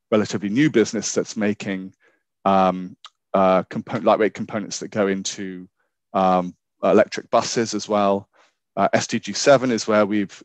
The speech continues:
uh, positioned this, this, uh, particular holding. It is a slightly lower quality company compared to the other two. They are an outsourced supplier of wind turbine blades, and so they are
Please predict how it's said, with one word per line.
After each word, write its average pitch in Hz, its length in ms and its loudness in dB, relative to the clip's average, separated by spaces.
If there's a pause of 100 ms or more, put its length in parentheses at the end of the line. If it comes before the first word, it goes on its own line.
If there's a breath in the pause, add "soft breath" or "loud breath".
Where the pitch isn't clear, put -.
uh, 98 300 0 (640)
positioned - 520 -4
this, - 380 -8
this, - 380 -6
uh, 95 240 2 (120)
particular 107 440 -2
holding. 101 460 -4 (560 soft breath)
It 127 80 6
is 151 160 8
a 147 40 2
slightly 139 400 4
lower 131 260 8
quality 139 500 2
company 135 420 -2
compared 120 380 -2
to 120 100 -6
the 113 80 0
other 113 160 0
two. 123 380 -6 (420 soft breath)
They 110 140 6
are 117 240 8
an 117 80 2
outsourced 131 600 2
supplier 113 560 2
of 107 100 0
wind 113 220 -4
turbine 113 320 0
blades, 113 380 4
and 104 120 -10
so 110 180 -4
they 104 120 0
are 107 200 4